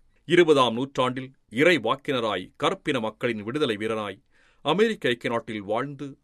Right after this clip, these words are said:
அங்கேயே கொல்லப்பட்ட மார்ட்டின் லூதர் கிங் கூறிய பல பொன்மொழிகளில் இரண்டு நமது இன்றைய நல்லெண்ணங்கள்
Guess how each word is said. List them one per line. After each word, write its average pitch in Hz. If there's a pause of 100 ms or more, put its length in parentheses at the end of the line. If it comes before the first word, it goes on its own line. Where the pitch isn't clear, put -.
(120)
அங்கேயே 131
கொல்லப்பட்ட 113 (160)
மார்ட்டின் 117
லூதர் 104
கிங் 104
கூறிய 113 (320)
பல 180 (100)
பொன்மொழிகளில் 117 (160)
இரண்டு 143 (220)
நமது 120
இன்றைய 147
நல்லெண்ணங்கள் 107